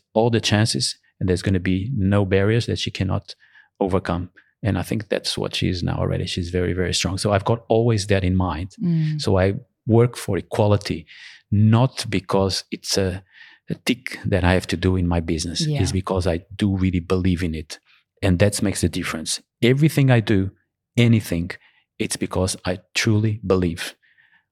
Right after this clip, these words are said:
Speaker 1: When I believe in things, I'm extraordinary at doing things. And apologies if I sound a bit arrogant, but I can be very good at doing things.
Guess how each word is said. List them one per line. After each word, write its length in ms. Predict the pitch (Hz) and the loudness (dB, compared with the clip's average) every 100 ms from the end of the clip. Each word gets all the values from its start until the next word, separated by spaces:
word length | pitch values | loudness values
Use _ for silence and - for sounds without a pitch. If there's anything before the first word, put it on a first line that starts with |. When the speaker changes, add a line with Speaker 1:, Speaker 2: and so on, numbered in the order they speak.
| _ | _
Speaker 1:
When 320 | 101 104 120 143 | 2 6 6 6
I 100 | 143 | 4
believe 360 | 110 117 104 | 2 2 2
in 120 | 98 | 2
things, 420 | 87 98 110 120 - | 0 2 2 0 -2
I'm 160 | 101 95 | -2 -2
extraordinary 600 | 90 - - 98 90 92 | -2 -4 0 0 0 -2
at 60 | 87 | -2
doing 220 | 90 95 | -2 -2
things. 360 | - 107 127 - | -2 -2 -2 -4
And 120 | 90 | -6
apologies 600 | 92 87 92 90 - - - | -4 -4 -2 -4 -6 -8 -8
if 180 | - | -6
I 80 | 98 | -6
sound 240 | 90 92 90 | -4 -4 -2
a 40 | |
bit 120 | 90 | 0
arrogant, 360 | 95 101 104 104 | 0 0 0 -2
but 120 | 87 | -4
I 80 | 85 | -4
can 200 | - 95 | -2 -2
be 100 | 95 | -2
very 220 | 95 98 | 0 0
good 140 | 98 101 | 0 0
at 60 | |
doing 120 | 98 | 0
things. 380 | 98 113 156 - | 0 0 0 -2